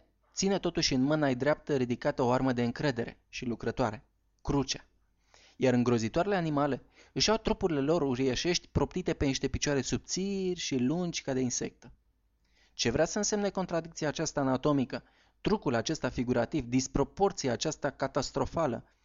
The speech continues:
făurită de scăpărătorul artist, atât de profund creștin?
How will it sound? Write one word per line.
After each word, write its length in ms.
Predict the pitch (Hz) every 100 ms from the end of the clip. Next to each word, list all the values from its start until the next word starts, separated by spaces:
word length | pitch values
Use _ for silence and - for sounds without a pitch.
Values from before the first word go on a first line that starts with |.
| _ -
făurită 420 | - 139 160 156
de 100 | 131
scăpărătorul 720 | - - 143 123 117 160 147
artist, 440 | 117 107 143 135 - _ _ -
atât 280 | - - 151
de 80 |
profund 400 | 143 - - 123
creștin? 480 | - 123 - 156 120